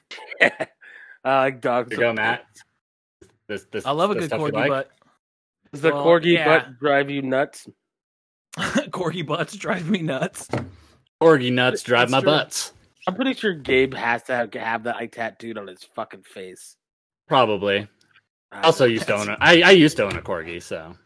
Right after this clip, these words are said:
Speaker 1: I used to own Gabe. Won him at a poker game with Aaron.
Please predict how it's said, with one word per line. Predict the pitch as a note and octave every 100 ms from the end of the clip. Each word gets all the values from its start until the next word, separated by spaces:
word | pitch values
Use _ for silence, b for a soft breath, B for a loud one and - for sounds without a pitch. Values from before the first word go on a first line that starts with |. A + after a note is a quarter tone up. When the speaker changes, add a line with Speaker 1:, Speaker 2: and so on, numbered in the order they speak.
| _ _ _ _ _
Speaker 1:
I | A#3
used | C4+ -
to | D#3+
own | D#3 F3+ D3
Gabe. | F3 B3+ C3+ - _ _ _ _ _
Won | C#3+ F#3+ A#3+
him | F#3+
at |
a | E3+
poker | G3+ A#3+ A#3+
game | D#3 C#3+ D3+
with | E3+
Aaron. | G#3+ G3+ C3 B2+